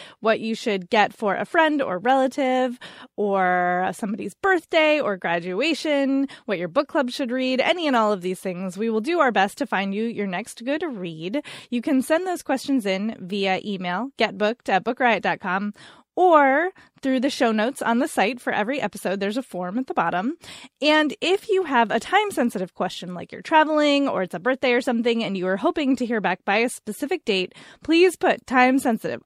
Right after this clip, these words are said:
all caps, big letters, either in the subject line of the email or the first line of the form. We'll do our best. And if we don't think we're gonna get to it on the air, we might email you a response.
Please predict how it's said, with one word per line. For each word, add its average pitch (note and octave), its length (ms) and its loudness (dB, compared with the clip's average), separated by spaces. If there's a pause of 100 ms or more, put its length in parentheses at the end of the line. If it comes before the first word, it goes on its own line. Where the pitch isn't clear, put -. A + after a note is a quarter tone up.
all D4+ 180 8
caps, - 420 -4
big E4+ 180 2
letters, G3+ 460 2
either C#4+ 300 2
in A3 240 0
the G#3 60 -2
subject A#3+ 400 -2
line G#3+ 220 -2
of F#3 80 -6
the - 180 -8
email D4 340 2 (240)
or E4 200 4
the D4+ 100 -2
first C#4+ 220 -2
line G#3+ 200 -2
of C4+ 60 -2
the E4+ 120 -2
form. F#3+ 360 -2
We'll G#3+ 140 0
do C4 160 0
our E4+ 140 6
best. G3+ 400 4 (340)
And B3 100 0
if B3 100 0
we C4 120 0
don't D#4+ 240 2
think D#4 160 -4
we're C#4 120 -2
gonna B3 160 2
get F#3+ 180 -2
to A3 100 -6
it F#3+ 80 -2
on F3+ 180 -2
the - 160 -8
air, A#3+ 300 2
we G#3+ 180 -2
might G#3+ 240 -2
email G#3+ 320 -2
you F3 120 -2
a F3 60 -4
response. G#3+ 600 -2